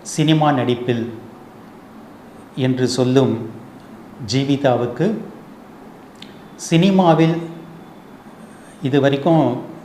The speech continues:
கிட்டத்தட்ட பதினான்கு படங்கள்ல நடிச்சிருக்கிறதாக சொல்றாங்க. ரெண்டாயிரத்தி பதினெட்டாம் ஆண்டு வெளியான சமுத்திரக்கனி நடிச்சிருந்த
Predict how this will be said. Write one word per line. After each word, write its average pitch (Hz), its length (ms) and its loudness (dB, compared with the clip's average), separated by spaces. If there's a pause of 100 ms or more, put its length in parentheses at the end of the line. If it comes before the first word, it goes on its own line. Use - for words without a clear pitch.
கிட்டத்தட்ட 135 840 0 (200)
பதினான்கு 160 640 4
படங்கள்ல 143 600 2
நடிச்சிருக்கிறதாக 120 840 -4 (140)
சொல்றாங்க. 110 460 -4 (800)
ரெண்டாயிரத்தி 175 920 4
பதினெட்டாம் 151 600 4
ஆண்டு 139 520 2
வெளியான 127 600 2 (880)
சமுத்திரக்கனி 170 720 4
நடிச்சிருந்த 123 800 0